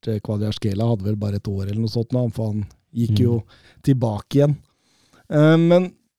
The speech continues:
Speaker 2: Men altså, jeg er jo enig at det er svindyrt. Det, <laughs>
Speaker 1: Han
Speaker 2: det er jo
Speaker 1: kommer,
Speaker 2: det.
Speaker 1: han kommer vel fra Kharkiv,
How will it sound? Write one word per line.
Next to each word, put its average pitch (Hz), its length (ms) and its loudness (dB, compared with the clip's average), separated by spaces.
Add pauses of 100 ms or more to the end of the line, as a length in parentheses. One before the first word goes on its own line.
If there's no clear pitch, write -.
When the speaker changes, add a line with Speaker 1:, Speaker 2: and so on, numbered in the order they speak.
(1040)
Speaker 2:
Men - 520 -8
altså, 151 140 4
jeg 123 140 6
er 123 80 8
jo 135 100 8
enig 98 180 4
at - 80 2
det 277 80 6
er 320 60 4
svindyrt. - 460 2 (140)
Det, 117 160 6 (300)
<laughs> 151 280 2
Speaker 1:
Han 170 100 4
Speaker 2:
det 120 80 6
er 110 160 4
jo 180 60 4
Speaker 1:
kommer, - 80 4
Speaker 2:
det. 107 80 0
Speaker 1:
han 170 100 2
kommer 127 240 0
vel 139 100 2
fra 202 140 -4 (140)
Kharkiv, 139 640 -6